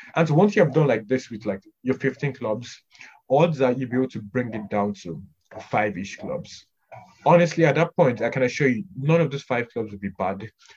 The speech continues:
They will all be, like, super helpful for you. So at that point, it's about, like, <clears throat> maybe joining with a friend or see where you can make more friends. Like, at that point, when you have, like, five good clubs,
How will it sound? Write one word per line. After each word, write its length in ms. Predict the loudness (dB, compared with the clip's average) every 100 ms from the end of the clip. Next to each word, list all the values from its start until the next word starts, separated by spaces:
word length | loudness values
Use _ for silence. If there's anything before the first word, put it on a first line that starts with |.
| _ _ 0
They 80 |
will 100 | 2
all 180 | 4 4
be, 120 | 2
like, 160 | -2 -4
super 300 | -8 0 2
helpful 280 | 2 -2 -6
for 120 | -2 -2
you. 240 | -2 -6 -14 _ _ _
So 140 | 2 6
at 60 |
that 140 | 6 6
point, 200 | 4 4
it's 100 | 0
about, 220 | 2 4
like, 260 | 2 -2 -18 4
<clears throat> 380 | 4 6 2 -2
maybe 300 | -4 -4 -10 _
joining 320 | 0 2 0
with 180 | -2 -4
a 60 | -8
friend 600 | 0 2 2 0 -2 -8 _ -20 -4
or 120 | -4
see 200 | -2 -4
where 160 | -2 -2
you 100 | -2
can 180 | -6 -2
make 220 | -4 -2
more 160 | -4 -4
friends. 560 | -2 -2 0 -4 -6
Like, 240 | -8 -8 _ _ _ -2
at 140 | 2
that 180 | 2 4
point, 180 | 4 4
when 80 | 2
you 60 |
have, 100 | 4
like, 160 | 2 0
five 280 | 2 2 2
good 180 | -2 -4
clubs, 500 | -2 -2 -4 -16